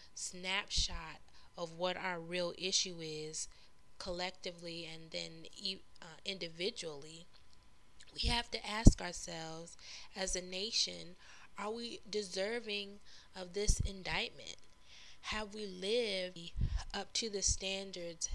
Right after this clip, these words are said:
set by our Constitution? And if you think about it, if you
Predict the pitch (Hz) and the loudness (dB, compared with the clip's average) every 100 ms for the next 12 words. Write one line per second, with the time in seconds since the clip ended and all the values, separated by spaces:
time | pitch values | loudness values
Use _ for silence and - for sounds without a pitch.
0 | - - - 208 - 170 170 - 165 165 | 4 6 6 4 2 -4 -4 -4 -8 -10
1 | - 170 - 160 - 92 87 - - - | -10 -6 -6 -4 -6 -4 -2 -2 -2 -12
2 | - - - - - - - - 185 185 | -18 -16 -16 -16 -16 -18 -16 -12 -8 -6
3 | 185 214 - 269 294 220 170 160 151 156 | -6 -8 -2 -2 -2 -4 -2 -2 -4 -6
4 | 160 170 - - 180 170 - 190 220 | -10 -10 -14 -12 -8 -8 -8 -6 -6